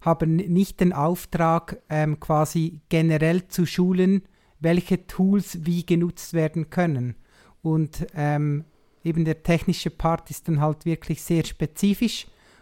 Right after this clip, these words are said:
und nicht grundsätzlich auf die Arbeitsweise ausgelegt. Obwohl wir da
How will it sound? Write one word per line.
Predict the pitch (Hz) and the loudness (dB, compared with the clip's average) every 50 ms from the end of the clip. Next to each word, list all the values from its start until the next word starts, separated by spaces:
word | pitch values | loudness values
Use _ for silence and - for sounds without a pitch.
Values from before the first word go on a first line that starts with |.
| - _ | -14 _
und | - 170 165 165 151 - | -2 0 0 0 0 0
nicht | 180 175 175 165 - - - - | 0 0 0 -2 -4 -8 -10 -8
grundsätzlich | - 165 170 165 - - 165 156 - - 165 - - | -4 -2 -4 -2 -2 -2 -4 -4 -2 -4 -6 -4 -2
auf | 156 147 - - | -2 -4 -4 -6
die | - 165 156 | -8 -6 -6
Arbeitsweise | 143 147 - - 147 139 - - - 139 139 135 - - - 127 | -6 -6 -6 -6 -8 -8 -8 -6 -6 -4 -4 -4 -6 -6 -8 -6
ausgelegt. | 143 147 - - - 143 139 143 - _ - | -6 -8 -8 -10 -8 -8 -8 -8 -8 _ -8
Obwohl | - 151 143 170 180 202 196 | -6 -2 2 4 6 6 6
wir | 175 185 180 175 | 4 2 2 2
da | 185 170 160 160 160 147 | 2 0 0 0 -2 -4